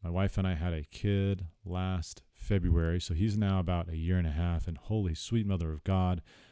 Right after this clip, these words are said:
parenting is definitely something else. I've learned a lot, haven't slept a whole lot.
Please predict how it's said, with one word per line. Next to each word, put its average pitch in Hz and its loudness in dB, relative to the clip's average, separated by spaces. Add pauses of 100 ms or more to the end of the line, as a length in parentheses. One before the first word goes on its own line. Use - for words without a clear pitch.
(260)
parenting 110 2
is 78 -10
definitely 92 0
something 90 -2
else. 90 -2
I've 85 -6
learned 117 4
a - 2
lot, 110 0 (520)
haven't 101 -2
slept - 2
a 101 2
whole 95 4
lot. 90 0